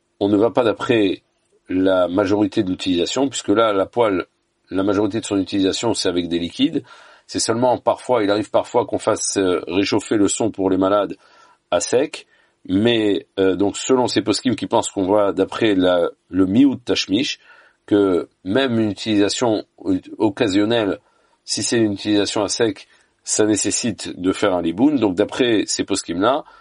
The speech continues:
minadin, il faut faire liboun et c'est pas une khumra. Saif katan samervav, viesh machmirin le ben amachavat, certains sont mahmir de faire liboun de la poêle, delifamim mityabesh hashuman vaïsan efet ben ala machavat,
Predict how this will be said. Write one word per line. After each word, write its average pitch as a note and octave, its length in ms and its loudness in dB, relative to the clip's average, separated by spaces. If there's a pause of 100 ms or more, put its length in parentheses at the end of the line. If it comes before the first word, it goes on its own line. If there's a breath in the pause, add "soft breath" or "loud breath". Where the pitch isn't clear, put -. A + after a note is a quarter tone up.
(160 soft breath)
minadin, A#2 420 0
il G#2 100 0
faut F#2 120 -6
faire F#2 180 -2
liboun G#2 300 2
et B2+ 40 0
c'est - 140 -4
pas G2+ 120 0
une F2+ 80 -2
khumra. D#2 340 -4 (680 loud breath)
Saif - 240 0
katan A2+ 220 2
samervav, G2 760 0
viesh C3 340 0
machmirin A#2+ 380 -2
le G2+ 220 2
ben A2 180 0
amachavat, F#2 560 0 (540)
certains A2+ 320 -4
sont G#2+ 140 -4
mahmir G2 400 0
de F#2 60 -4
faire G2 180 -2
liboun G2+ 340 2
de F2 100 0
la E2+ 160 2
poêle, B2+ 360 2
delifamim G#2+ 540 2
mityabesh A2 420 0
hashuman G#2 400 -2
vaïsan F2+ 400 0
efet G2 220 -2
ben F#2+ 300 0
ala F2 120 0
machavat, F2 460 -2